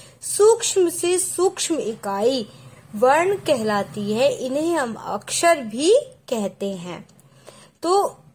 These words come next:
अब जब इन वर्णों का जो समूह होता है, वर्ण जो होते हैं, उनको अगर यदि हम एक ग्रुप में रख दें, ग्रुप अर्थात समूह में हम उन्हें रख देते हैं,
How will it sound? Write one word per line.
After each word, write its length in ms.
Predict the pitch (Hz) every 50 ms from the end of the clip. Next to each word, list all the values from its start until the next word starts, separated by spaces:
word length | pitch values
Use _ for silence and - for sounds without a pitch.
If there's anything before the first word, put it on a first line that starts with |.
| _ _
अब 360 | - - 349 339 285 254 247 247
जब 220 | - 349 370 392 415 427 330 - - -
इन 300 | 269 330 359 381 415 427
वर्णों 640 | 427 381 311 269 277 254 247 247 247 247 247 247 247
का 160 | 247 302 311
जो 200 | 320 320 370 381
समूह 680 | 370 - - 277 240 214 214 208 233 294 320 311 269
होता 320 | 240 220 196 185 - 190 196
है, 200 | 196 220 247 262
वर्ण 380 | 226 226 254 269 285 302 311
जो 160 | 247 277 262
होते 240 | 226 208 202 - 226
हैं, 60 | 247
उनको 340 | 269 - - 262 262 269 320
अगर 300 | 330 320 294 269 277 269
यदि 320 | 254 240 233 214 202 233 233
हम 200 | 240 254 277 302
एक 260 | 320 311 262 233 214
ग्रुप 480 | 208 - - 269 302 339 403 403 - - 330
में 220 | 302 294 254 226
रख 160 | 214 196 185
दें, 320 | 175 170 170 185 185 180 175 - 226 - - - _ _ 220
ग्रुप 300 | 285 339 381 381 - -
अर्थात 440 | - - 214 220 220 254 302 -
समूह 560 | - - - 240 214 220 220 240 294 359 403 392
में 220 | 359 320 294 277
हम 260 | 254 240 247 240 233
उन्हें 240 | 226 226 220 226 214
रख 160 | 202 196 196
देते 500 | 196 190 175 190 185 180 180 - 185 185
हैं, 460 | 185 185 180 196 208 233 269 311 349